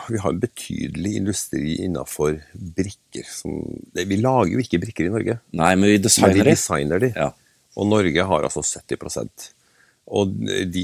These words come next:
Speaker 1: to selskene, selskapene jeg snakket om, Texas Instrument og Nordic Semiconductor, de er jo i ferd med å utvide det her.
Speaker 2: I
Speaker 1: Det,
Speaker 2: Norge?
Speaker 1: ja, det blir jo ikke bare Bluetooth.
Speaker 2: Nei.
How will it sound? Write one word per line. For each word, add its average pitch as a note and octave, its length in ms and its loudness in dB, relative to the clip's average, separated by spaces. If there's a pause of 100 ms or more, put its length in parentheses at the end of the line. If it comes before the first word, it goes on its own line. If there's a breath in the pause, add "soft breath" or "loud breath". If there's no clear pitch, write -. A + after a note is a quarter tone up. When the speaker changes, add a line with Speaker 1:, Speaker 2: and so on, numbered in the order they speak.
Speaker 1:
to G2 160 -2
selskene, D#2 680 -2
selskapene F2 460 -2
jeg E2+ 80 -10
snakket F2+ 220 -2
om, C3+ 100 0
Texas F2 320 -4
Instrument F2+ 340 -4
og F2+ 120 -2
Nordic C#2+ 240 0
Semiconductor, C#2+ 580 -4
de F2+ 160 -4
er F#2 160 -2
jo - 40 -2
i - 40 -14
ferd - 160 -6
med D#2+ 100 -6
å - 240 -8
utvide C2 380 -6
det G2+ 160 -6
her. - 160 -6 (340 loud breath)
Speaker 2:
I G2+ 120 6
Speaker 1:
Det, G2 100 8
Speaker 2:
Norge? E2+ 220 2 (260)
Speaker 1:
ja, E2+ 320 -2 (180)
det E2+ 100 0
blir D#2+ 140 0
jo - 60 -4
ikke G2+ 120 0
bare E2 220 0
Bluetooth. - 380 -4 (340)
Speaker 2:
Nei. D#2+ 200 0